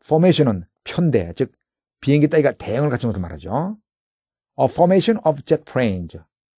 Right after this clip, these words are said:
제트기 편대가 thundered over the city. 도시 위를 경험을 내며 날아갔다. over의 동그라미. 여기서 전치사 over는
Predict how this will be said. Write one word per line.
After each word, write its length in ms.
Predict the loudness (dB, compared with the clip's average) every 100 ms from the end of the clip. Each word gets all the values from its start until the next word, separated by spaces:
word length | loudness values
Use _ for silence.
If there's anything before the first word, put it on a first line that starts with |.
| _ _ _
제트기 340 | 0 2 0
편대가 560 | 0 0 2 0 -4 -12 _ _
thundered 480 | -2 2 4 2 0 -4 _ _
over 220 | -2 0
the 20 |
city. 480 | -2 -2 -4 -6 -16 -20 _ _ _ _ -2
도시 280 | 0 2 2
위를 260 | 2 0 -2
경험을 360 | -14 -6 0 2
내며 280 | 2 0 -4 -6
날아갔다. 680 | -4 -4 -8 -14 -18 -20 _ _ _ _ _ _ _ _
over의 420 | 4 4 6 4
동그라미. 400 | 4 0 -4 -8 -16 _ _ _ _ _ _ _ _ _
여기서 200 | 2 4
전치사 280 | 4 2 2 0
over는 540 | 0 2 0 -2 -8